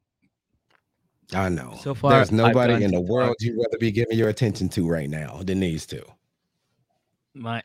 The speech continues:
Speaker 2: I, like, I am so happy, dude. I got Derek and Monique. I had to talk about, uh,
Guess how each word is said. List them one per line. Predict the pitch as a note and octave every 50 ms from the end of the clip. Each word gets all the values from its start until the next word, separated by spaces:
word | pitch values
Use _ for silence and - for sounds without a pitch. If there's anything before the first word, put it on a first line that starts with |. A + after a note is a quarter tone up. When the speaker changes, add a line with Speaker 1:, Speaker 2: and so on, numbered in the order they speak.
| _
Speaker 2:
I, | - F2 F#2+ G2 -
like, | A#2 A2+ G#2+ -
I | D#2+ A#2 A#2+ B2
am | B2 A#2+ A#2+ A2
so | - - - G#2+ G#2 G#2
happy, | F#2+ G2 F#2 F2 F2 - - D#2+ - -
dude. | A2+ - - _ _ _ _ _ _ _ _ _
I | - A2 G#2
got | F#2 F2+ G#2 G2+ F#2+ F#2 F2+ F2 - _ _ _
Derek | - G#2 G2 G2 G2+ -
and | - G#2
Monique. | G#2+ A2 A2 G#2+ G#2 G2+ B2 - _ _ _ _ _ _ _
I | - G#2+ G2+ G2 F#2 F2+
had | - - F2+ F2+ F2+ F2+ F2+ F2 - _ _ -
to | - -
talk | - G2+ F#2+ F2 - -
about, | G2 - - G2 F#2 F#2 F2+ F#2 F#2 -
uh, | - - F2+ E2+ D#2+ D#2+ D2+ D2 - -